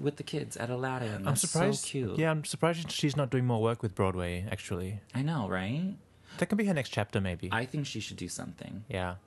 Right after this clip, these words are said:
Speaker 1: I know. One of these days.
Speaker 2: So back to Rosie.
Speaker 1: Yeah.
Speaker 2: We also discovered, through Rosie as
Speaker 1: Which
Speaker 2: well,
Speaker 1: is
Speaker 2: we
Speaker 1: a, this, I love this story.
Speaker 2: Yeah, 'cause we don't get this from anybody else.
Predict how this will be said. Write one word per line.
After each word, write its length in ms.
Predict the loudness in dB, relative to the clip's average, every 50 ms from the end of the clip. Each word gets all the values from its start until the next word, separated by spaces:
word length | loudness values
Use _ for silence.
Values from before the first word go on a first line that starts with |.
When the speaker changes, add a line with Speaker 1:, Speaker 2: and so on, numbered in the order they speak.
| -18 -8 -6
Speaker 1:
I 100 | -4 -2
know. 260 | -2 -4 -4 -8 -10 -14 -18 -12 -4
One 180 | -2 -2 -2 -2
of 60 | -4
these 200 | -4 -6 -4 -2
days. 480 | -2 -2 -2 -4 -8 -8 -8 -10 -10 -10 -14 -16 -16 -18 -20 -20 -10
Speaker 2:
So 120 | 4 6 6
back 160 | 6 6 4
to 60 | 4 4
Rosie. 380 | 4 4 4 2 -2 -2 0 0
Speaker 1:
Yeah. 160 | 0 -2 -2 -4 -12 -20 -20 -20 _ -8 -8 -8 -8 -18 -20 -20 _ -20 _ _ -20 _ _ 0 4
Speaker 2:
We 100 | 6 8
also 200 | 8 6 4 0
discovered, 640 | -2 -2 0 4 4 4 4 4 2 0 0 -2 -6 -12 -16 _ -20 -20 -20 -20 0
through 200 | 6 6 8 8
Rosie 420 | 8 6 6 4 4 2 0 2 2
as 140 | 2 6 6
Speaker 1:
Which 40 | 6
Speaker 2:
well, 60 | 6 6
Speaker 1:
is 60 | 4
Speaker 2:
we 80 | 2 0
Speaker 1:
a, 40 | 0 -2
this, 280 | -4 0 0 0 0 2
I 80 | 0 0
love 280 | 0 2 0 -2 0 -2
this 140 | -4 -2
story. 600 | -4 -6 -2 0 0 0 0 0 -2 -6 -8 -2 2
Speaker 2:
Yeah, 180 | 2 4 4
'cause 160 | 2 0 -2 0
we 100 | 2 2
don't 220 | 2 0 0 0
get 280 | 2 2 2 2 -2 -6 -18 -20 _ -20 -20 -20 -20 -20 -18 2
this 220 | 4 4 4 4 2
from 180 | 2 2 4
anybody 340 | 4 2 4 4 4 2 4 2
else. 360 | 2 0 -2 -6 -12 -14